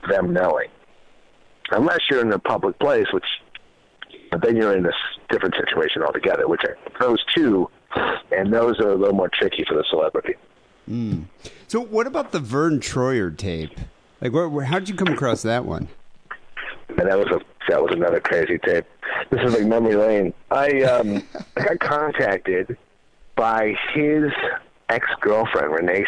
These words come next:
Speaker 1: Schreider. And
Speaker 2: Is
Speaker 1: I
Speaker 2: she
Speaker 1: don't know if he
Speaker 2: normal
Speaker 1: had thrown her
Speaker 2: sized?
Speaker 1: out of the house, but she's like five-foot-five, and he's
Speaker 2: Wow.
Speaker 1: like, I don't know,
Speaker 2: He's like
Speaker 1: four foot,
Speaker 2: two-foot-eight.
Speaker 1: maybe three nine.
Speaker 2: I think
Speaker 1: Yeah,
Speaker 2: he's like
Speaker 1: he's really
Speaker 2: two-foot-eight
Speaker 1: small.
Speaker 2: or something. Yeah, he's a small guy.
Speaker 1: In the first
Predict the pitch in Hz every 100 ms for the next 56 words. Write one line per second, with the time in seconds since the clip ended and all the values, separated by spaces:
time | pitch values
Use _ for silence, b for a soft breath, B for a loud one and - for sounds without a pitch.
0 | - - 87 92 85 - - - _ _
1 | _ _ _ _ _ _ - - 98 101
2 | 117 127 127 123 113 - 104 107 107 95
3 | 98 92 - 123 123 123 - - - B
4 | B B 135 127 208 196 165 - - 107
5 | 117 117 123 - - - 85 98 95 90
6 | 90 - - 139 - - - - - -
7 | - 113 87 - - - - - 113 190
8 | - 180 - 139 139 139 127 - 120 127
9 | 101 110 135 165 - - _ 131 135 202
10 | 226 196 147 127 135 185 175 123 131 -
11 | 110 76 - 87 92 95 113 98 104 -
12 | 127 117 107 117 90 78 _ _ _ -
13 | - _ - _ _ 151 147 - 202 214